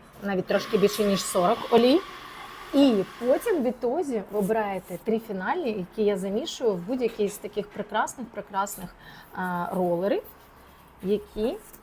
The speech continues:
ви використовуєте як ресурсний ваш аромат під ваш запит. Друзі, не зволікайте, будь ласка. Пишіть, е,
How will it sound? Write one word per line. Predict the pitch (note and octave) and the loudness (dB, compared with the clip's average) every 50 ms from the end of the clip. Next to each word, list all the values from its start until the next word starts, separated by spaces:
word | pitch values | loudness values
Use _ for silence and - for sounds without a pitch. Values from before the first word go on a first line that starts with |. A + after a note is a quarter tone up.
| - - - - - - - - - | -20 -20 -20 -20 -20 -20 -20 -18 -8
ви | - F#3 A3 | -2 -2 0
використовуєте | A#3+ C4+ C#4 - B3+ A3+ A3 - - G#3+ G3+ A3 B3+ C#4 C#4 - C#4 B3 - - F3 | 0 -2 -2 -4 -6 -6 -6 -4 -4 -4 -2 -2 -2 -4 -2 -2 -4 -4 -4 -6 -8
як | G#3+ G3 F#3+ - - - | -8 -8 -10 -12 -14 -10
ресурсний | G#3 A3 A3+ A3+ - - G#3+ A3 - - - A#3+ | -8 -8 -8 -6 -4 -4 -4 -4 -4 -8 -6 -4
ваш | F#3+ F3 F3 F#3+ - - - | -4 -2 -4 -4 -6 -12 -14
аромат | A#3 A#3+ B3+ B3 C4 B3 G3+ E3+ F3+ - - - - - - | -12 -8 -6 -4 -4 -2 -4 -4 -6 -10 -20 -20 -20 -14 -6
під | - G#3+ F3 D#3+ | -4 -4 -4 -2
ваш | E3+ F#3 G3+ A3 G#3 - - | -2 -2 -2 -2 -4 -6 -10
запит. | F#3 D#3+ E3+ E3 D#3 - - - F3 - - - - - | -10 -6 -6 -6 -6 -8 -12 -18 -20 -20 -20 -20 -18 -10
Друзі, | - F#3+ G3+ G#3 F3+ F#3 G3 | -6 -2 -2 -2 -2 -4 -4
не | G3 A3+ C#4 | -4 -4 -4
зволікайте, | C4 A#3 A#3 A3 G#3+ - F#3 E3+ E3+ - F3+ - | -4 -4 -4 -4 -4 -4 -6 -8 -8 -10 -16 -16
будь | F#3+ - | -16 -14
ласка. | F3+ E3+ F3 F3 - - - - - - - - - - - | -12 -12 -12 -14 -16 -16 -18 -20 -20 -20 -20 -20 -18 -10 -6
Пишіть, | A#3+ A#3 - - - B3+ D#4+ - - - - - - | -6 -6 -6 -4 -4 -4 -4 -4 -6 -12 -12 -8 -6
е, | G3 F#3+ F#3 F#3+ | -4 -2 -2 -2